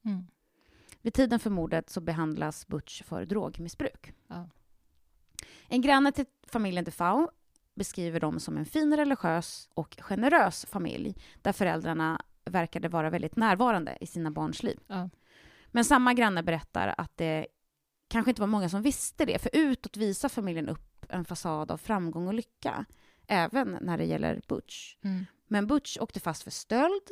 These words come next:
Speaker 2: och hade liksom inte en speciellt god relation med sin pappa.
Speaker 1: Nej.
Speaker 2: De brukar bråka.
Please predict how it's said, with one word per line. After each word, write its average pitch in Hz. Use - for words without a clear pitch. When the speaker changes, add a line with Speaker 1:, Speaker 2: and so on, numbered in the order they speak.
Speaker 2:
och 160
hade 160
liksom 151
inte 147
en 143
speciellt 151
god 147
relation 147
med 139
sin 147
pappa. 196
Speaker 1:
Nej. 196
Speaker 2:
De 165
brukar 147
bråka. 196